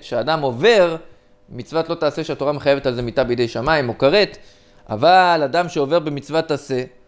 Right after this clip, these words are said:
שזה לא עולה הרבה כסף, ואומרים לו, "סוכות היום, תשב בסוכה." או שאומרים לו, "תקיים מצווה", כמו הדוגמאות שהגמרא מביאה מיד,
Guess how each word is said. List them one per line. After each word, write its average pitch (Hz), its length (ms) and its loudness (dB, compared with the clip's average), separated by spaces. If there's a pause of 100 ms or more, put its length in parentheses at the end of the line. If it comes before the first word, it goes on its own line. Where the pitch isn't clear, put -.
שזה 175 260 -2
לא 240 100 4
עולה 214 160 4
הרבה 185 200 0
כסף, 143 560 -4 (320)
ואומרים 160 320 -2
לו, 196 80 0 (680)
"סוכות 175 540 -2
היום, 123 280 4
תשב 156 320 0
בסוכה." 156 560 2 (920)
או 160 200 2
שאומרים 170 360 -2
לו, 160 100 0
"תקיים 180 320 0
מצווה", 180 500 0 (340)
כמו 180 160 2
הדוגמאות 170 360 0
שהגמרא 165 280 -2
מביאה 170 300 2
מיד, 185 440 2